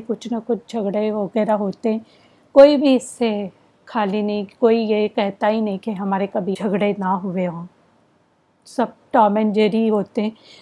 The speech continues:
تو یہ بہت اچھی دعا ہے ہسبینڈ وائف گڈ ریلیشن کے لیے، اور پلس بچے نیک ہونے کے لیے، یعنی نیک بچوں کے لیے آنکھوں کی ٹھنڈک بنا دے کہ ہم ان سے سکون حاصل کر سکیں۔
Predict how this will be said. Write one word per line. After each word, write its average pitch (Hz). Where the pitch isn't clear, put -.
تو 233
یہ 247
بہت 262
اچھی 262
دعا 220
ہے 233
ہسبینڈ 208
وائف 202
گڈ 214
ریلیشن 208
کے 233
لیے، 233
اور 226
پلس 226
بچے 240
نیک 226
ہونے 214
کے 220
لیے، 208
یعنی 202
نیک 214
بچوں 214
کے 220
لیے 214
آنکھوں 196
کی 220
ٹھنڈک 214
بنا 226
دے 226
کہ 208
ہم 196
ان 220
سے 214
سکون 233
حاصل 214
کر 214
سکیں۔ 202